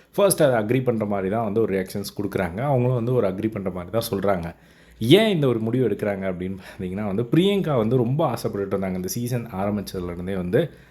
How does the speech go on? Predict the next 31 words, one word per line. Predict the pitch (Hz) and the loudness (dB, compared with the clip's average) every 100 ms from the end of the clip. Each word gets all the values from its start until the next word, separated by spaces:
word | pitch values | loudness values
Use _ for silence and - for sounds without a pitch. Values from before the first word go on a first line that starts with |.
| _ | _
"நான் | 131 180 170 | 6 6 6
வந்து | 135 151 | 2 0
குரேஷி | 135 139 131 120 | 0 0 -2 -4
கூட | 104 98 | -4 -4
வந்து | 95 113 | -4 -4
பேர் | 101 98 | -2 -2
அப் | 98 90 | -2 -4
ஆகணும்" | 87 92 98 90 | -4 -4 -4 -4
அப்படின்னு | 90 95 | -2 -2
சொல்லிட்டு | 98 90 90 87 | -2 -4 -2 -2
வந்து | 87 143 - - - - | 0 -2 -4 -18 -6 4
அவங்க | 156 147 | 6 6
ஆசைப்பட்டுட்டு | 139 139 120 107 101 | 4 2 -2 -2 -2
இருந்தாங்க. | 98 98 147 | -2 -2 -2
So, | 143 - | -4 -2
ஃபைனலாக | 156 165 | -2 0
அது | 160 139 | 2 2
இன்னைக்கு | 117 127 123 | 2 0 2
தான் | 123 110 | 2 2
வந்து | 98 | -4
பார்த்தீங்கன்னா | 95 87 90 113 | -6 -8 -6 -6
நடந்தது. | 98 98 98 90 120 | -4 -2 -2 -2 -4
So, | - 95 | -4 0
குரேஷியும் | 101 101 - 107 143 - - - - | 2 2 0 -2 -2 -6 -20 -6 4
பிரியங்காவும் | 139 123 107 95 117 | 4 4 0 -2 -2
வந்து | 98 107 | -2 0
ஒரு | 101 82 | 0 -2
பேரா | 95 98 98 | -2 -2 -2
வந்து, | 87 98 120 - | -2 0 0 -2
ஆஹ், | 98 90 87 87 - - _ _ | -4 -4 -4 -8 -12 -20 _ _
ரெடியானாங்க. | 110 107 107 92 87 85 | -2 2 2 0 -4 -8